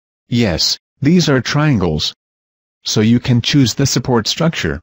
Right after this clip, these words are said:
I almost use grid. Zigzag would interest me,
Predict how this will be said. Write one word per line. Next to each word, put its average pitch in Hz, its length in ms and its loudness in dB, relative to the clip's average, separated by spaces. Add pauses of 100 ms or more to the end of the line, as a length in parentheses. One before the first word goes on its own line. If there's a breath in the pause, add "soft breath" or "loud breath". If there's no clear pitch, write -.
I 113 140 -2
almost 156 480 0
use 127 300 4
grid. 104 340 -2 (1000)
Zigzag 123 580 0
would 117 180 2
interest - 460 0
me, 87 220 -2